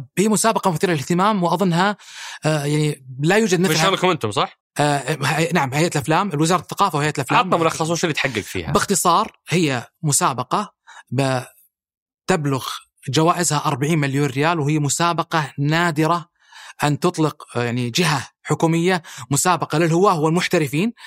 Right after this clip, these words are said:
Speaker 1: في، بهذا المبلغ. آم، ثمانية وعشرين مشروع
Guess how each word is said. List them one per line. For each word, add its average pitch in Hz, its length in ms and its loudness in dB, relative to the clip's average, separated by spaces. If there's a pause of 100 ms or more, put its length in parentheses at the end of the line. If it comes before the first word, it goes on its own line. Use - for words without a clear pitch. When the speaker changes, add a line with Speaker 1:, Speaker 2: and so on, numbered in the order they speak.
(280)
Speaker 1:
في، - 120 -8
بهذا 156 240 2
المبلغ. 131 340 -2 (420)
آم، 143 380 -2 (140)
ثمانية 190 280 2
وعشرين 151 500 -2
مشروع 165 440 -2